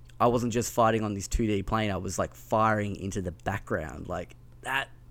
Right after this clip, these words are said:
blew me away. Uh, and it still does to this day. Like, I mean, it's such a, you know, we take games for granted these days. But, um, oh, man, I freaking loved it. And, uh,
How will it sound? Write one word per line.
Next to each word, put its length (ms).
blew 400
me 160
away. 680
Uh, 240
and 80
it 80
still 260
does 260
to 40
this 220
day. 320
Like, 220
I 40
mean, 180
it's 160
such 260
a, 40
you 80
know, 140
we 100
take 240
games 280
for 80
granted 300
these 160
days. 240
But, 200
um, 380
oh, 220
man, 400
I 180
freaking 300
loved 220
it. 180
And, 220
uh, 200